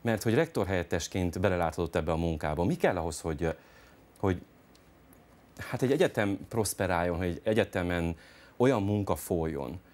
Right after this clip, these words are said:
Mert hogy gondolom, ez nem, ö, valószínűleg, ha megkérdezném másoktól, vagy, vagy cégvezetőktől, hogy mi kell ahhoz, hát pénz, pe-, pénz kell, odaadás is kell nyilván. Mi kellett az egyetemen összeátszon ahhoz, hogy, hogy itt álljanak most, ahol állhatnak?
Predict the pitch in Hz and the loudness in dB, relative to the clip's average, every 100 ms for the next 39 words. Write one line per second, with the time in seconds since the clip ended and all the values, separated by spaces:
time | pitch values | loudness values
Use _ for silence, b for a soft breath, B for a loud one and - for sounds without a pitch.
0 | B B B B 110 135 135 160 120 101 | B B B B -2 2 2 4 4 4
1 | 120 113 98 87 113 107 107 120 120 110 | 4 2 0 2 4 6 4 4 2 -2
2 | 107 107 - 95 90 92 95 101 98 98 | 0 0 0 2 2 2 2 0 -2 -4
3 | 107 90 87 85 - 104 87 90 92 92 | 0 0 0 -2 0 -2 2 0 2 0
4 | - 87 101 101 92 90 87 87 90 - | 0 0 0 2 2 2 2 0 -4 -2
5 | 110 104 - 92 90 - 110 101 - - | 0 0 0 -2 -2 -2 0 0 0 2
6 | 92 92 92 B B B B 113 90 87 | 4 2 0 B B B B 2 2 2
7 | 85 - 101 - 90 95 90 87 92 123 | 0 -2 -6 -2 0 2 2 2 0 0
8 | 156 160 78 85 82 80 85 82 78 - | 2 0 0 -2 -2 -2 -2 -2 -2 -2
9 | - 110 - 95 85 78 90 82 85 80 | 0 0 2 2 2 -2 -6 -4 -4 -4
10 | - 82 76 B B - 110 113 - 80 | -4 -4 -6 B B -4 -4 -2 -2 -2
11 | 80 76 90 - 80 78 69 71 71 - | -2 -6 -8 -8 -6 -4 -4 -6 -12 -14
12 | 62 - | -18 -18